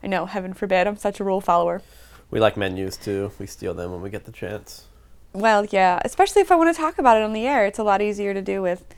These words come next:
Speaker 2: Mm-hmm.
Speaker 1: Uh, but
Speaker 2: Sorry,
Speaker 1: it,
Speaker 2: Stouts.
Speaker 1: it talks about
Speaker 2: <laughs>
Speaker 1: their brewery tour, so, which I always like to know. Like, tell me a little bit about it. You know, is it free? What times? What days? Et cetera.
Speaker 2: How
Speaker 1: Um,
Speaker 2: long do we get
Speaker 1: th-
Speaker 2: to drink?
Speaker 1: Yeah.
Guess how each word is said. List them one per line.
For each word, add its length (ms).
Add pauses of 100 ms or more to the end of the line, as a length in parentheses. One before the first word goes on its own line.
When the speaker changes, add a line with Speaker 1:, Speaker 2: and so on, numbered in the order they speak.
(100)
Speaker 2:
Mm-hmm. 320 (260)
Speaker 1:
Uh, 180
but 60
Speaker 2:
Sorry, 100
Speaker 1:
it, 40
Speaker 2:
Stouts. 440 (200)
Speaker 1:
it 120
talks 320
about 480
Speaker 2:
<laughs> 0
Speaker 1:
their 340
brewery 500
tour, 400 (840)
so, 320
which 180
I 80
always 240
like 160
to 100
know. 160
Like, 180 (120)
tell 160
me 80
a 40
little 180
bit 100
about 320
it. 180
You 80
know, 240
is 200
it 160
free? 460
What 280
times? 560
What 400
days? 380
Et 120
cetera. 480 (140)
Speaker 2:
How 140
Speaker 1:
Um, 260
Speaker 2:
long 160 (180)
do 60
we 80
get 60
Speaker 1:
th- 80
Speaker 2:
to 40
drink? 380 (140)
Speaker 1:
Yeah. 460